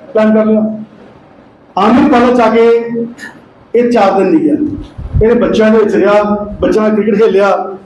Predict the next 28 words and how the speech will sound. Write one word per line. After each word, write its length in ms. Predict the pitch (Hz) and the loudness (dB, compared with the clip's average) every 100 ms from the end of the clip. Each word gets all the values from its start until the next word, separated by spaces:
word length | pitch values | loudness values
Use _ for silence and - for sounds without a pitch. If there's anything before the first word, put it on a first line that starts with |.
| - | -2
ਔਰ 80 | 196 | -2
ਆਮਿਰ 460 | 196 180 202 220 | 0 -2 2 2
ਦਾ 120 | 214 | 2
ਇਹੋ 260 | 220 214 220 | 0 0 2
ਜਿਹਾ 140 | 277 | 2
ਦਿਲ 120 | 240 226 | 2 2
ਲੱਗਿਆ 520 | - 202 214 - - - | 2 2 0 -2 -10 -8
ਕਿ 80 | 220 | -2
ਆਮਿਰ 240 | 208 220 214 | 0 2 0
ਕਹਿੰਦਾ, 260 | 214 220 | 2 2
"ਮੈਂ 540 | 220 202 214 220 226 220 | 2 0 0 0 -2 -6
ਤੁਹਾਡੇ 440 | - - 196 175 | -12 -2 0 2
ਨਾਲ 320 | 196 208 202 | 2 0 0
ਟਰੈਵਲ 320 | 202 185 220 | 0 2 2
ਵੀ 60 | 240 | 2
ਕਰੂੰਗਾ, 340 | 226 226 226 233 233 - - | 2 2 2 0 -2 -12 -2
ਤੁਹਾਨੂੰ 200 | 214 208 | 0 0
ਪ੍ਰਮੋਟ 380 | 202 175 196 220 | 0 0 2 2
ਵੀ 180 | 226 | 2
ਕਰੂੰਗਾ, 680 | 233 226 226 233 233 233 - - - - | 2 2 2 2 0 -2 -10 -16 -10 -2
but 380 | 226 240 262 180 | 0 0 0 0
ਮੈਨੂੰ 260 | 196 233 | 2 2
ਸਭ 240 | 240 247 254 | 2 0 0
ਤੋਂ 80 | |
ਵੱਡੀ 280 | 285 247 226 | 0 0 2
ਗੱਲ 100 | 233 | 2
ਇਹ 180 | 240 254 | 2 2
ਲੱਗੀ 500 | 247 220 214 214 - | 2 2 2 0 -4